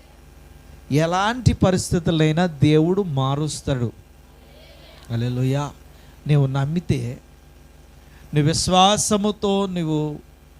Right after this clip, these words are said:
దేవుని సందులో నిలబడితే, మీ పక్షంగా దేవుడు గొప్ప కార్యాలు జరిగిస్తాడే. ఎందుకొరకంటే, మోషే యొక్క విజ్ఞాపన మరలా తిరిగి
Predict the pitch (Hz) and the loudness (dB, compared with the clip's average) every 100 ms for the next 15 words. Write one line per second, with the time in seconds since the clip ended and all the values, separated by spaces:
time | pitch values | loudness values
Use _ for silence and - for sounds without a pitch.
0 | - - - - - 147 160 175 131 147 | -20 -20 -20 -12 0 2 2 0 -2 -2
1 | 147 147 135 143 156 151 117 - 104 - | -2 -4 -2 -2 -2 -2 -2 -6 -10 -12
2 | - - - - - - - - - - | -20 -20 -20 -20 -20 -20 -20 -20 -16 -2
3 | 139 160 170 - - 190 214 185 175 175 | 0 0 -2 -6 -4 -2 0 2 4 4
4 | 165 147 139 151 139 139 135 135 131 117 | 2 -2 0 -2 0 0 0 -2 -2 -4
5 | 107 113 - 104 107 - - - - - | -6 -10 -10 -12 -12 -16 -20 -20 -20 -20
6 | - - - - - - - - - - | -20 -20 -20 -20 -20 -20 -20 -20 -20 -20
7 | - - - - - - 156 190 269 262 | -20 -20 -20 -20 -20 0 2 4 2 2
8 | 233 190 160 202 - - - - 175 226 | 2 0 -2 -4 -6 -10 -16 -6 0 2
9 | 294 - 311 294 262 233 190 180 170 262 | 2 4 4 4 2 0 -2 -4 -2 0
10 | 285 233 190 170 202 254 254 - - - | 0 -2 -6 -4 -4 -4 -10 -20 -20 -2
11 | 180 214 294 311 311 277 269 233 240 202 | 2 4 4 2 4 4 2 0 0 0